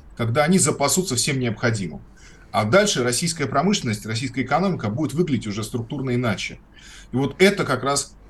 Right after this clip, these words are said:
такой был феномен первой пятилетки. И такой феномен у нас, похоже, что и сейчас. Можно ограничить импорт иностранных товаров, сделать, ввести заградительные пошлины.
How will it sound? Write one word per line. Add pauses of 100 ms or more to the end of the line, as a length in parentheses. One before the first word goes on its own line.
(280)
такой
был
феномен
первой
пятилетки. (1160)
И
такой
феномен
у
нас,
похоже,
что
и
сейчас. (380)
Можно
ограничить
импорт
иностранных
товаров,
сделать,
ввести
заградительные
пошлины.